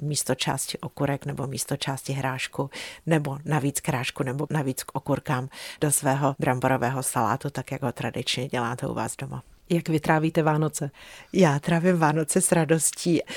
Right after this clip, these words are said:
Speaker 1: U nás se klade velký důraz spíš na štěpánský oběd, protože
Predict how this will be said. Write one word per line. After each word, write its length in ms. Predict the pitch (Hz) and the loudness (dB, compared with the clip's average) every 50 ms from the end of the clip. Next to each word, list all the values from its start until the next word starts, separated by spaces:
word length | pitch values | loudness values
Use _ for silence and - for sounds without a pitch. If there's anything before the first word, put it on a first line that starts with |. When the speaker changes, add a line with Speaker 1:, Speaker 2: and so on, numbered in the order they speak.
| - - - - | -8 -8 -8 -2
Speaker 1:
U 80 | - 170 | 2 6
nás 200 | 170 143 156 - | 6 8 8 6
se 100 | - 190 | 6 6
klade 300 | - - 175 165 170 160 | 8 8 8 8 8 8
velký 360 | 156 156 156 160 - - 180 | 8 6 6 6 4 0 2
důraz 360 | 160 170 165 165 160 165 - | 4 6 6 6 6 6 4
spíš 500 | - - - - - - 165 147 - - | 4 2 0 0 0 -2 2 2 4 4
na 360 | 175 170 160 156 151 147 - | 6 6 6 8 6 6 6
štěpánský 680 | - - - - 135 - - 151 143 139 - - - - | 4 2 0 0 2 4 4 4 4 2 -2 -4 -4 -2
oběd, 400 | - 156 147 147 151 139 143 - - | 0 0 2 4 2 2 2 0 -2
protože 520 | - 151 147 - - 151 143 156 147 135 | -2 -2 -2 0 0 0 2 2 2 2